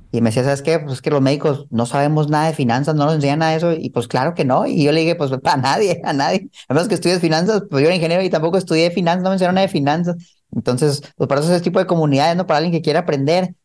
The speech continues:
que a lo mejor tiene el ingreso y no sabe qué hacer con él, o anda metiendo inversiones del cinco por ciento mensual que le salió en internet, pues tengan cuidado, digo, porque también acuérdense, hoy estamos hablando de lo seguro, pero también hay algo que paga más y que es muy riesgoso. Y eso sí, lo peor que te puede pasar, campeón, es que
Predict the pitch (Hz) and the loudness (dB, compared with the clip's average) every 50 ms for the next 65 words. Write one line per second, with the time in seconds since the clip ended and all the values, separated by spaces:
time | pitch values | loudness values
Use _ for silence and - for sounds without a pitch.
0 | _ _ - 113 117 127 123 - 151 156 156 151 139 131 131 143 160 156 165 156 | _ _ -6 -4 -4 -2 -2 0 0 0 0 0 0 0 0 0 0 0 0 0
1 | 156 156 160 156 156 165 160 151 160 156 - 160 143 151 160 170 175 175 170 - | 0 0 0 0 0 -2 -2 -2 -2 -2 -2 0 0 2 2 2 0 -2 -4 -6
2 | - - _ - - 110 113 113 120 123 123 127 131 147 156 156 151 143 139 147 | -12 -18 _ -2 0 2 4 4 4 2 2 2 0 0 0 0 0 0 0 0
3 | 143 151 156 165 160 147 139 135 151 151 160 156 147 139 127 120 - 143 143 - | 0 0 0 0 0 0 0 0 0 0 0 0 0 0 0 0 -2 0 0 0
4 | 160 - 147 131 139 139 139 - 170 160 147 135 131 143 147 165 170 170 170 165 | 0 0 0 0 0 0 0 -2 0 0 0 0 2 2 2 2 2 0 0 -2
5 | 151 - 143 139 151 165 165 - 147 139 143 147 160 156 156 - - _ _ _ | -2 -2 -2 0 0 0 0 0 0 2 2 0 -2 -2 -6 -12 -18 _ _ _
6 | - - - 254 285 220 - 165 165 175 190 196 190 185 185 175 160 165 165 156 | -6 -4 -2 -2 -2 0 0 0 2 2 2 2 2 2 2 0 0 -2 -2 -2
7 | 165 151 156 160 175 180 175 190 190 196 185 190 180 165 - - 147 147 - 190 | 0 0 0 0 0 0 0 0 0 2 2 2 2 2 0 -2 -2 -2 0 0
8 | 185 170 165 175 175 202 202 190 180 170 165 143 131 156 180 196 208 196 202 - | 2 2 2 2 2 2 2 2 2 2 0 0 2 2 2 2 0 -2 -4 -10
9 | _ _ _ _ _ _ _ _ _ - 135 131 120 139 135 139 151 160 165 175 | _ _ _ _ _ _ _ _ _ 0 2 2 2 2 2 2 2 2 2 2
10 | 170 175 143 - - 151 160 170 170 175 170 185 180 175 - - _ - 139 139 | 0 0 0 0 2 2 2 2 2 2 2 0 0 -2 -8 -10 _ -10 -4 -2
11 | 151 143 139 160 165 170 170 160 165 175 165 156 147 151 175 190 - 196 170 - | -2 0 2 2 2 2 4 4 4 4 4 4 2 2 2 2 0 -2 -2 -4
12 | - _ _ _ _ _ - 143 139 139 175 160 170 180 175 175 165 170 160 147 | -8 _ _ _ _ _ -2 -2 0 2 2 2 2 2 2 2 0 0 2 2
13 | 156 170 180 175 175 170 175 175 180 175 170 165 180 180 175 - 175 170 170 190 | 2 2 2 0 0 0 0 0 2 0 0 0 0 0 0 -2 -4 -2 0 0
14 | 170 170 165 160 165 - 180 180 170 160 | 0 0 0 -2 0 2 2 2 2 0